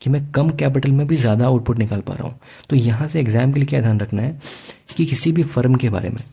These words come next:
अब देखना एग्जाम के लिए क्या रखना है कि किसी भी फर्म की प्रोडक्टिविटी हाई होनी चाहिए। डिजायरेबल क्या है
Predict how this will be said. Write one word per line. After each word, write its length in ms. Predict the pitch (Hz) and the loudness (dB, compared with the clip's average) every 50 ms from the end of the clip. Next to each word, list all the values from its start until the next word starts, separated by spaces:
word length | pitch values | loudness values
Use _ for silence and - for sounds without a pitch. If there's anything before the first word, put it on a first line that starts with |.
| _ _ _ | _ _ _
अब 120 | 107 110 | -4 -2
देखना 260 | 107 117 110 - 147 | -2 -4 -4 -2 -2
एग्जाम 340 | 139 - 117 110 113 107 107 | -2 0 2 2 4 2 2
के 80 | 104 107 | 2 0
लिए 60 | 98 | -2
क्या 120 | 98 95 | -2 -6
रखना 220 | 78 - - - - | -6 -8 -8 -12 -12
है 100 | - - _ - - - - - _ - _ | -12 -14 _ -20 -20 -20 -20 -20 _ -20 _
कि 80 | - 165 | -4 -2
किसी 280 | - - 175 139 156 160 | 0 0 0 0 2 2
भी 100 | 165 165 | 2 0
फर्म 260 | 160 - 147 147 151 | 0 0 0 0 0
की 140 | 143 - 160 | 0 -2 -2
प्रोडक्टिविटी 560 | 147 - 123 123 120 - - 127 131 127 135 | 0 2 2 2 2 2 2 2 4 4 4
हाई 160 | 143 123 113 | 2 4 4
होनी 180 | 123 127 131 127 | 4 4 4 4
चाहिए। 240 | 127 139 143 156 156 - - - _ _ _ _ _ _ _ _ | 2 0 -2 -2 -2 -6 -10 -20 _ _ _ _ _ _ _ _
डिजायरेबल 460 | 120 117 113 127 127 131 139 143 143 | 2 4 6 6 4 4 4 4 4
क्या 160 | 135 - 104 | 2 2 0
है 200 | 85 95 - - | -2 -4 -6 -14